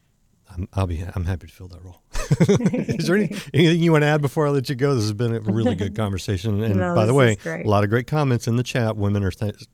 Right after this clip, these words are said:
Speaker 1: thanking
Speaker 2: Oh.
Speaker 1: you for doing this. And so I would
Speaker 2: Makes
Speaker 1: point
Speaker 2: me
Speaker 1: them
Speaker 2: happy.
Speaker 1: again to womenwork dot net right there. Go listen to Courtney's podcast, uh, and you'll be encouraged, and you can pick up the book Women at Work where you get books. But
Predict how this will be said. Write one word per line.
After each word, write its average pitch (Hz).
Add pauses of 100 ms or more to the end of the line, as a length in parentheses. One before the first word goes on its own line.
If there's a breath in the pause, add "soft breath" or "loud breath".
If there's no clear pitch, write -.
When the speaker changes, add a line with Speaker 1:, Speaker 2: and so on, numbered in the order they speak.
(120)
Speaker 1:
thanking 127
Speaker 2:
Oh. 92
Speaker 1:
you 92
for -
doing 95
this. 98
And 90 (320 loud breath)
so 98
I 104
would 104
Speaker 2:
Makes 95
Speaker 1:
point 117
Speaker 2:
me 92
Speaker 1:
them 98
Speaker 2:
happy. 92
Speaker 1:
again 98
to 98
womenwork 101
dot 98
net 104
right 101
there. 98
Go 107
listen 185
to 131
Courtney's 113 (300)
podcast, 98 (400 soft breath)
uh, 92
and 95
you'll 98
be 113
encouraged, 95
and 104
you 92
can 87
pick -
up 87
the -
book 87
Women 90
at 82
Work 90
where 87
you 82
get 85
books. 98
But -